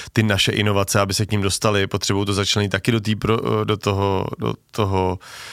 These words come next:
procesu, takže tohle všechno nějak jako něco stojí, ale strašně důležitý point, jsme serviska, to znamená, děláme to jako plochou.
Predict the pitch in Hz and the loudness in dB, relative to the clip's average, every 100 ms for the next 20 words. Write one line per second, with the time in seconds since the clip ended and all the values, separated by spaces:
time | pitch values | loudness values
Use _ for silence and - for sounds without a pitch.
0 | - - - 104 - 101 - 98 92 104 | -16 -4 0 2 2 0 0 0 2 0
1 | 98 - - - 104 104 113 104 113 107 | 0 -8 -8 0 2 2 2 2 2 4
2 | 98 98 104 - 110 104 92 - 113 143 | 2 0 -2 0 0 0 -2 2 2 2
3 | 208 - - 92 95 110 202 - - - | 0 -6 -2 2 4 2 0 -6 -8 -2
4 | 101 - 90 104 107 104 113 92 90 117 | 0 2 2 2 0 0 0 0 2 0
5 | - - - - - - - - 95 - | -4 -12 -20 -20 -20 -18 -8 -2 -2 0
6 | 107 120 127 - - - _ - 98 95 | 2 2 2 0 -6 -10 _ -6 -2 0
7 | 92 90 92 87 87 87 92 87 - 82 | 0 0 0 -2 -2 -4 -4 -4 -4 -4
8 | - 123 - - | 0 0 0 -2